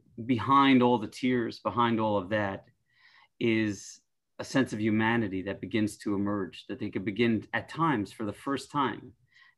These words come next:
to, to see themselves the way, like my wife was saying, the way that, that the people of the world that are looking to see them in a positive way will, and certainly the way that Hashem sees us.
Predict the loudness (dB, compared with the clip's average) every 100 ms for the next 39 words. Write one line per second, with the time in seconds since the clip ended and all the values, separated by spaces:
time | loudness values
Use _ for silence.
0 | _ -4 -4 -4 -8 -4 0 2 0 -4
1 | -6 -8 -8 -12 -20 -10 -2 0 0 0
2 | -4 -8 -10 -6 -4 -2 -2 -6 -6 -4
3 | -4 -4 -8 -16 -20 -20 _ -6 0 4
4 | 4 2 0 -2 0 -2 _ _ _ -10
5 | -10 -10 -14 -8 -8 -8 -4 0 2 2
6 | 2 4 4 4 2 2 0 -2 -4 -4
7 | -2 0 0 -2 -2 2 2 2 -2 -2
8 | 0 0 -2 -4 -10 _ -20 -8 -8 -2
9 | 0 2 2 2 0 -2 -4 -4 -4 -4
10 | -4 -8 -8 -10 -12 -20